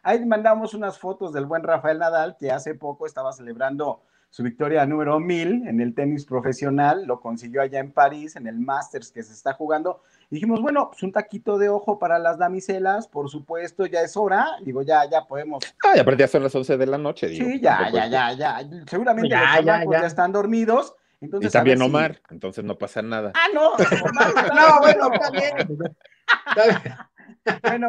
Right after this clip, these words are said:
Speaker 1: pero
Speaker 3: Ya lo arrullaron, dicen.
Speaker 1: Bueno, mira, ya mejor sacó al Philip. Ahí está. Órale, para
Speaker 3: Mira.
Speaker 1: todas ustedes,
Speaker 3: Dale.
Speaker 1: la marca de
Speaker 3: Dense.
Speaker 1: calzoncillos que anuncia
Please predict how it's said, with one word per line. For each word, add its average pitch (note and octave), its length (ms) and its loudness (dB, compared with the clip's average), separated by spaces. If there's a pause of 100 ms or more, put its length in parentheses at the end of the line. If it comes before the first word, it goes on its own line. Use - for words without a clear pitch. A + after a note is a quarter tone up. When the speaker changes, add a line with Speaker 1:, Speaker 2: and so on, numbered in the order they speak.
Speaker 1:
pero G#3+ 160 -2
Speaker 3:
Ya C4+ 120 10
lo D4 100 6
arrullaron, A3 640 6
dicen. A3 480 0
Speaker 1:
Bueno, C#4 240 4
mira, C#4 180 4
ya D4+ 140 4
mejor C4 300 0
sacó A#3 260 2
al C4 180 -2
Philip. D4 420 -8 (180)
Ahí A#3 260 0
está. G3 380 -2 (120)
Órale, B3+ 600 -4
para G3+ 240 -10
Speaker 3:
Mira. D3+ 140 -6
Speaker 1:
todas D#3+ 220 -6
ustedes, C4+ 680 -8
Speaker 3:
Dale. G3+ 420 4
Speaker 1:
la D3 100 -8
marca A3+ 400 -6
de A3+ 80 4
Speaker 3:
Dense. C#4 260 6
Speaker 1:
calzoncillos A3 760 0
que F3 120 -8
anuncia G#3 640 -6